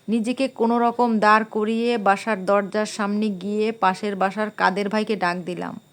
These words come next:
আমি যেন কাঠের পুতুলের মতো দাঁড়িয়ে আছি। নিজের ভেতর কোনো কিছু যেন অনুভব হচ্ছে না।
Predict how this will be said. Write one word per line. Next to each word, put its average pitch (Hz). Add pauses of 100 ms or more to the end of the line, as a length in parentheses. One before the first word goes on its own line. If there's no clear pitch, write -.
(560)
আমি 233
যেন 240
কাঠের 208
পুতুলের 226
মতো 214
দাঁড়িয়ে 190
আছি। 180 (420)
নিজের 233
ভেতর 226
কোনো 220
কিছু 240
যেন 226
অনুভব 208
হচ্ছে 190
না। 170